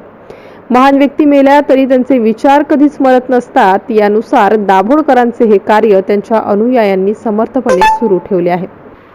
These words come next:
जळगाव जामोद शहरातही शहर व तालुका परिसरातील अंधश्रद्धा निर्मूलनासाठी अनिसचे सभासद कार्य करतात,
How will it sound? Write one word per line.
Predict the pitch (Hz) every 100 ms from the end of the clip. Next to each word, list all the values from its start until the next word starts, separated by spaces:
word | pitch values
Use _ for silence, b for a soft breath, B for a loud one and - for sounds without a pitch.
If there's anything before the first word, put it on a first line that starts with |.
| 247
जळगाव | 262 247 285
जामोद | 311 311 294 320
शहरातही | - 311 277 277 294 294
शहर | 302 269 254
व | 262 269
तालुका | 247 226 233 269
परिसरातील | 254 226 254 226 226 262
अंधश्रद्धा | - 214 269 294 302 247 285
निर्मूलनासाठी | 277 233 233 226 226 247 233 214 262
अनिसचे | 262 208 220 262 - 262
सभासद | 262 233 196 196 220 -
कार्य | 208 185
करतात, | 185 170 185